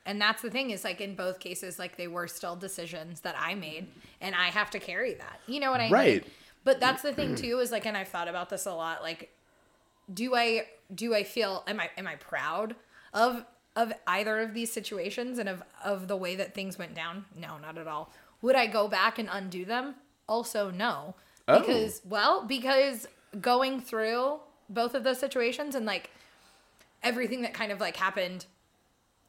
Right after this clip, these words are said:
Speaker 1: after with the first one and then, like, with the second one, like, just the things that I learned about, like, men and the things that I learned about myself and, like, the thing, you know what I mean? Like,
Speaker 2: Yeah.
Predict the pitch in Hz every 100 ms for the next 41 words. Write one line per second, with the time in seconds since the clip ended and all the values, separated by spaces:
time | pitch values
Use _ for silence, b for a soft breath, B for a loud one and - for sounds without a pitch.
0 | - - 226 240 226 233 214 185 196 190
1 | 190 202 196 202 185 185 180 175 170 160
2 | - 185 196 196 - 170 170 165 170 160
3 | - _ 175 - 175 165 - - - -
4 | _ _ _ _ _ _ _ - 185 247
5 | 311 302 294 262 220 220 208 214 208 170
6 | 160 156 - 165 202 208 240 285 311 202
7 | 185 185 175 170 165 160 170 156 151 -
8 | 226 269 370 - - 202 185 170 - 185
9 | 202 196 262 302 269 247 220 214 226 214
10 | 156 147 -